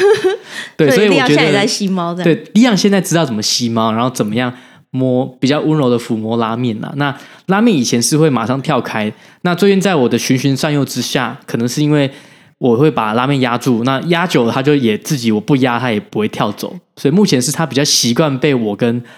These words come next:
Speaker 1: 里昂一起吸。
Speaker 2: 这样还不错，有进展，有进展。因为里昂之前都会直接用打的嘛，直接很用力打下去，<laughs> 然后就把拉面吓跑，就，嗯，拉面就蛮可怜的。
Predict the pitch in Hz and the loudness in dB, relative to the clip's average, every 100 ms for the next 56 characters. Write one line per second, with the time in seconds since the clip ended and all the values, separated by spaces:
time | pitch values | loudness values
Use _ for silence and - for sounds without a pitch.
0 | _ - 135 120 123 104 - 104 - _ | _ 0 2 2 -2 -4 -4 -8 -10 _
1 | - 269 240 240 269 330 392 277 233 214 | -4 -2 0 0 2 2 2 4 2 2
2 | 311 269 190 185 220 240 214 170 254 269 | 0 0 2 0 0 0 0 0 0 0
3 | 262 254 220 208 214 226 190 196 233 208 | 0 0 0 0 0 0 0 0 0 0
4 | 180 190 214 214 - - - - - - | 0 0 0 -2 -6 -10 -12 -12 -12 -16
5 | - 190 202 202 196 175 - 160 170 277 | -8 -2 0 0 -2 -2 -4 -4 -2 0
6 | 254 392 403 349 370 381 277 240 262 262 | 4 4 6 4 4 4 4 4 4 2
7 | 277 220 202 165 202 202 - - 202 185 | 2 0 0 -2 -4 -4 -10 -4 -2 -2
8 | - - - 196 220 214 190 175 - - | -6 -14 -4 -2 0 0 -2 -4 -6 -8
9 | - 233 | -8 -10